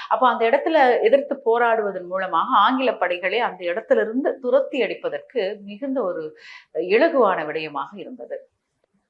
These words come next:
அந்த சந்தர்ப்பத்தில் ஆங்கில கலெக்டராக இருந்த தாக்கரே அவர்கள் என்ன செய்துட்டாங்க அப்படின்னா, இந்த கிட்டூர் சிற்றரசனுடைய போர் வந்து தங்களுக்கு சாதகமாக அமைந்து விடும் அப்படின்றதுனால,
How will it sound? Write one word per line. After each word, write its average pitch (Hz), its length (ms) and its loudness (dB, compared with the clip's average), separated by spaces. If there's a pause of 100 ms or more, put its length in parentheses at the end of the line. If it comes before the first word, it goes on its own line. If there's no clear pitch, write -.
(380)
அந்த 277 240 4
சந்தர்ப்பத்தில் 330 580 2
ஆங்கில 285 360 4
கலெக்டராக 269 640 0
இருந்த 240 440 -4
தாக்கரே 277 360 2
அவர்கள் 196 260 0
என்ன 190 200 -6 (120)
செய்துட்டாங்க 175 420 -10
அப்படின்னா, 156 360 -10 (500)
இந்த 247 360 -2
கிட்டூர் 370 440 2
சிற்றரசனுடைய 262 880 0 (100)
போர் 302 260 6
வந்து 233 440 2
தங்களுக்கு 330 640 0
சாதகமாக 240 680 0
அமைந்து 226 360 -4
விடும் 196 200 -8
அப்படின்றதுனால, 170 640 -4